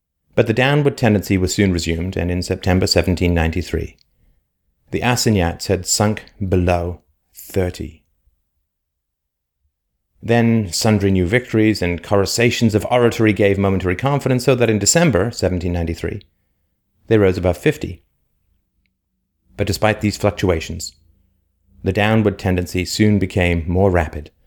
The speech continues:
than ever. The washerwomen of Paris, finding soap so expensive that they could hardly purchase it,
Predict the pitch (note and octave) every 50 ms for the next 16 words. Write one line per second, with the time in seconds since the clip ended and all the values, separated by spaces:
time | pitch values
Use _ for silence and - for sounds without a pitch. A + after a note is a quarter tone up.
0 | _ _ _ _ _ _ - - F#2 F2 E2+ D#2 D#2 D#2 D2+ - - - _ _
1 | _ _ _ _ _ _ _ _ _ _ _ _ _ _ _ _ _ _ _ _
2 | _ _ _ _ _ _ _ _ _ _ _ _ _ _ _ _ _ _ _ _
3 | _ _ _ _ _ _ _ _ _ _ _ _ _ _ _ _ _ _ _ _
4 | _ _ _ _ _ _ _ _ _ _ _ _ _ _ _ _ - A#2 C#3 E3
5 | D#3+ - - G#2+ G#2 G2+ F2+ F2+ E2+ E2+ - F#2 F#2+ F#2 F2+ F#2 F#2+ - - -
6 | - _ _ _ _ _ _ _ _ _ _ _ _ _ _ _ _ - - A2+
7 | A2 G#2+ G2 G2 F#2+ F2 - - F#2+ F#2 F2+ - - - G#2 G2 F#2 - - F#2+
8 | F2+ F2 - F2 F2 - F#2+ - - F#2 F#2 - F#2 E2 D#2 G2 F#2 F2+ F2+ F2
9 | E2 - C#3+ D3 D3 - F2+ - - F#2 - _